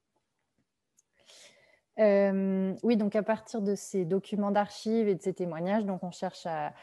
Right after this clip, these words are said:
à retracer le parcours de ces femmes, leur nom, leur âge, leurs conditions de travail,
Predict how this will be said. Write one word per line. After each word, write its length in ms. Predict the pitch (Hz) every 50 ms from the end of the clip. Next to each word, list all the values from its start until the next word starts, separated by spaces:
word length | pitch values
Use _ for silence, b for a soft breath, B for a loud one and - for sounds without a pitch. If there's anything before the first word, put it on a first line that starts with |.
| B B B B B B B -
à 160 | 170 170 170
retracer 640 | 170 185 185 185 - 202 196 190 - - 214 208 208
le 120 | 196 185
parcours 400 | - 185 185 - - - 196 185
de 100 | 170 175
ces 220 | 160 - - 170
femmes, 480 | - - - 208 202 208 214 214 214 208
leur 260 | 190 175 170 160 160
nom, 220 | 175 175 185 196 196
leur 280 | 185 175 170 160 151
âge, 460 | 170 185 190 196 196 190 196 190 185
leurs 220 | 180 165 160 - _
conditions 460 | - 185 175 165 165 - - 185 175
de 40 | 165
travail, 720 | - - - 180 175 165 175 185 185 190 196 196 208 208